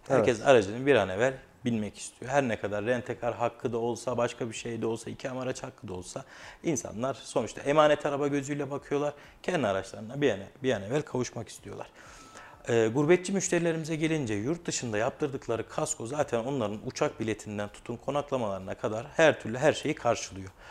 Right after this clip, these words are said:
Speaker 1: Bu
Speaker 2: Hı hı.
Speaker 1: konuda herhangi bir sorunumuz ve problemimiz yok. Lakin, e, yeşil sigorta yaptıran, e, Avrupa'dan Anadolu kısmına geçen Ee,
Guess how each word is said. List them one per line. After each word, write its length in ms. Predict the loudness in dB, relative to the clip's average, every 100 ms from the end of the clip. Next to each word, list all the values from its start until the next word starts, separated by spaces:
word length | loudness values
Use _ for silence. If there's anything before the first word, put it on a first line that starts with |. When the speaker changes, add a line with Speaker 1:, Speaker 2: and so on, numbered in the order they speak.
| -20 -12
Speaker 1:
Bu 80 | -2
Speaker 2:
Hı 40 | 4
hı. 40 |
Speaker 1:
konuda 280 | 6 6 4
herhangi 280 | 4 2 0
bir 100 | -2 -8 -14
sorunumuz 440 | -2 0 0 -2
ve 80 | -4
problemimiz 640 | -2 0 0 -2 -6 -4 -2
yok. 120 | -4 -6 -20 -4 6
Lakin, 380 | 8 8 2 -10 -12 -20 -12 -2
e, 80 | 2 2 2 2 2 2
yeşil 280 | 2 0 0
sigorta 420 | 0 2 2 2
yaptıran, 460 | 0 0 -4 -4 -4 -6 -20 -20 -20 -16 -4
e, 180 | 0 0
Avrupa'dan 680 | -2 -2 -2 -2 2 2 2
Anadolu 420 | 2 2 4 2
kısmına 380 | 0 -4 -2 0
geçen 360 | -2 -4 -8 -10 -20 -20 -20 -20 -8
Ee, 320 | 0 2 2